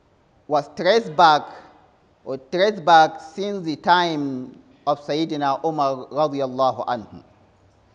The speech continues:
When the Sahaba gathered to make the Tariq, the history of Islam,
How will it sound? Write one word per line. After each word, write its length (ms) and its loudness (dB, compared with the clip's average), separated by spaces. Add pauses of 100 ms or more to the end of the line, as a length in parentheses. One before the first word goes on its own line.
(360)
When 240 0
the 120 0
Sahaba 760 4
gathered 400 2 (1500)
to 420 -2
make 380 -2
the 100 -6
Tariq, 580 0 (600)
the 100 -4
history 580 -4
of 220 -4
Islam, 600 2